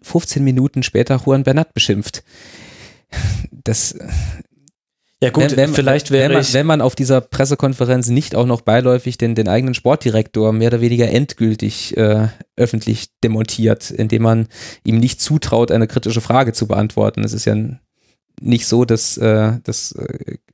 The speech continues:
Speaker 2: Aber
Speaker 1: ja.
Speaker 2: woher kommt denn das, äh, dass, äh, der, der F C Bayern jetzt bei mehreren Situationen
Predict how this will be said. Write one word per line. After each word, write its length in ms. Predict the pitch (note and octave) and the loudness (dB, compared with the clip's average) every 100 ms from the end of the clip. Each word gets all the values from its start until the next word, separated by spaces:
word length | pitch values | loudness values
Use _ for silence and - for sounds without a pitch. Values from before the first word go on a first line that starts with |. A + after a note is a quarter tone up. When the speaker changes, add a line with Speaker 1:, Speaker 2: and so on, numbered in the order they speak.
| C3 C3 _ _ _ _ _ _ _ _ _ | -20 _ _ _ _ _ _ _ _ _ _
Speaker 2:
Aber 200 | - B2+ | -4 0
Speaker 1:
ja. 40 | B2+ | 2
Speaker 2:
woher 240 | D3 D#3+ | 2 2
kommt 300 | - E3 G#3 | 0 0 0
denn 100 | G#3+ | 0
das, 220 | D3 A#2+ | 0 -2
äh, 180 | - B2 | -4 -6
dass, 300 | B2+ B2 - | -4 -4 -6
äh, 180 | - A#2 | -8 -10
der, 460 | A#2 A#2+ E2 - - _ _ _ - | -4 -4 -4 -8 -14 _ _ _ -4
der 120 | B2+ | -4
F 80 | C3 | -4
C 140 | - | -6
Bayern 520 | B2+ B2+ D3+ D#3+ D#3 B2+ | 0 2 4 2 0 -2
jetzt 220 | C#3 - | -4 -2
bei 100 | B2 | 2
mehreren 460 | B2 C#3+ E3+ E3 | 4 4 2 0
Situationen 840 | D#3+ E3+ E3 D3+ - D3 D3+ D#3 | -2 -4 -4 -4 -4 -2 0 0